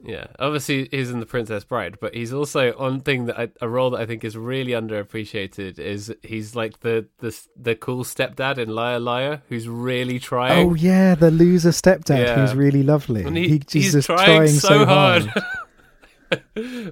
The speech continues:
Speaker 1: Oh, I love him so
Speaker 2: I
Speaker 1: much.
Speaker 2: really, I really like him in Liar Liar. That's great. He, he's also in Shadow of the Vampire, which is a massively underrated horror comedy,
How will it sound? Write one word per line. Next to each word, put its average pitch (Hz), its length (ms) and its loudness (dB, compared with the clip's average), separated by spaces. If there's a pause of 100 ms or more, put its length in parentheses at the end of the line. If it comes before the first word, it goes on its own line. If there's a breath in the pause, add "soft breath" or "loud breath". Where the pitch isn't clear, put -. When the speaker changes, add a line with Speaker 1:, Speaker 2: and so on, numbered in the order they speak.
(140)
Speaker 1:
Oh, 135 200 -10
I 123 80 -10
love 131 240 -10
him 120 100 -12
so - 140 -6
Speaker 2:
I 147 100 2
Speaker 1:
much. 151 80 4
Speaker 2:
really, 156 380 4
I 139 140 0
really 143 640 2
like 127 340 -2
him 104 220 -2
in 95 100 0
Liar 90 320 -6
Liar. 82 340 -12
That's 95 220 -14
great. 85 380 -14
He, - 200 2
he's 151 220 2
also 190 280 4
in 151 240 2
Shadow 143 420 2
of 131 140 0
the 120 80 -2
Vampire, 107 520 -4
which 87 220 -12
is 101 80 -8
a 98 60 -4
massively 107 720 -2
underrated 95 640 -6
horror 107 320 -6
comedy, 85 520 -8